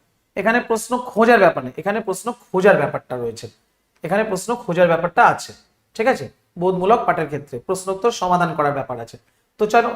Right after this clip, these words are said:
আমরা নেক্সট দেখে নিই আনন্দ পাঠ। আনন্দ ও বিনোদনের জন্য যে ধরনের পাঠ করা হয় সেটাকে বলা হয় আনন্দ পাঠ। গল্পের বই বা কোনো কমিক্স পড়া, যেটা আমরা আনন্দ পাওয়ার জন্য পড়ি, সিম্পল জিনিস, এটাকে ইংরেজিতে আমরা বলবো রিক্রিয়েশনাল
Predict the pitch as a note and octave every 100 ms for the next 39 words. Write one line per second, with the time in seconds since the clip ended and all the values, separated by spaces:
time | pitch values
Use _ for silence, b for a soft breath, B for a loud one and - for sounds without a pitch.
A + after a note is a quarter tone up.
0 | - F#3+ G#3+ G#3 G#3+ - G#3 G#3+ G#3 G#3+
1 | - - _ _ - G#3 A3 A3 A3 D3+
2 | - - _ - G3 A3+ A3+ A3+ A#3+ A#3
3 | A3 G#3 A3 A3+ A3+ G3 A3+ A3+ G#3 G#3
4 | G3+ G3+ F#3+ F3 - D#3 D3+ A3 - _
5 | _ - G3 G3+ A#3+ C4 - _ - E3+
6 | F#3 G3 B3 G3 F#3 F#3 E3 D#3 C#3 -
7 | D3 F3+ F#3 G#3+ G#3 G#3 G#3 G#3+ A3 A3
8 | G3 G3 F#3+ - F3+ E3+ F#3 - _ A#3+
9 | A#3+ G#3+ A3 A3 F#3+ G3+ G3+ G3+ F#3 F3+
10 | F3 G3 G3+ F#3+ E3+ - _ _ _ -
11 | A#3+ B3 G#3+ A#3 - G#3 G#3 G#3+ G3+ G#3
12 | G#3+ G#3+ G#3 G#3 A3+ F#3+ F#3+ G3+ G3 A3
13 | A#3+